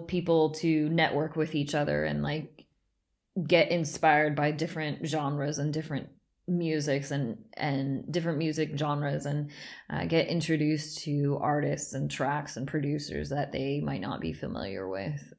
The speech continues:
And yeah, we, we thought that that was a great way to, um, introduce, introduce that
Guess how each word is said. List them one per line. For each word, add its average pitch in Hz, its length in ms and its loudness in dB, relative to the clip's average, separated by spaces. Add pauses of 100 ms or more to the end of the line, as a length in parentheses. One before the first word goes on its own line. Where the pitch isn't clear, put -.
And 147 640 -2 (840)
yeah, 151 380 10
we, 175 560 4
we 170 160 0
thought 165 260 6
that 160 120 0
that 143 180 4
was 151 160 0
a 110 40 0
great 147 280 0
way 151 180 2
to, 143 680 0
um, 143 680 -4 (1080)
introduce, 165 640 4
introduce 156 880 0 (280)
that 147 580 4